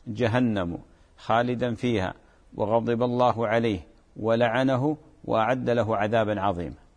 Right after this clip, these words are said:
نسأل الله العافية والسلام. هذا كله في من قتل مؤمنا متعمدا. أما من قتل مؤمنا خطأ،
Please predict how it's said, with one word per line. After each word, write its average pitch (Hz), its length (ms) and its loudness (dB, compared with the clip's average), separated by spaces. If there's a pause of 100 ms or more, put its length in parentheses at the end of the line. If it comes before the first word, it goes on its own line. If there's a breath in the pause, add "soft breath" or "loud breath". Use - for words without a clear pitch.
نسأل 113 240 -4
الله 107 340 0
العافية 98 400 -4
والسلام. 85 420 -10 (380 soft breath)
هذا 120 240 0
كله 143 560 2
في 123 160 -2
من 117 140 -4
قتل 110 460 -2
مؤمنا 139 400 0
متعمدا. 98 840 0 (560 soft breath)
أما 151 260 2
من 139 140 0
قتل 127 440 0
مؤمنا 123 440 0
خطأ، 104 600 0